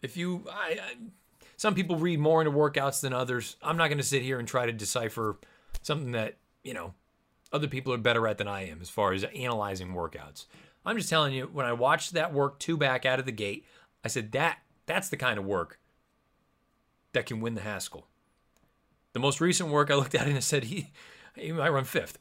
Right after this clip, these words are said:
But knowing he's never been a brilliant workhorse, he's back with Baffert.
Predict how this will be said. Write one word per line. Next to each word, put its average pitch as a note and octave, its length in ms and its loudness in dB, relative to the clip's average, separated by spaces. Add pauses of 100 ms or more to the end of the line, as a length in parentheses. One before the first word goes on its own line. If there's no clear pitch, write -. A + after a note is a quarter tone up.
But D3+ 240 2 (840)
knowing E3+ 300 4
he's C#3+ 180 -2
never D3 260 4
been B2 180 0
a A2+ 80 -2
brilliant A2+ 420 0
workhorse, B2 600 0 (1200)
he's A2 160 -8
back E3+ 360 2
with B2 120 -2
Baffert. A2+ 460 0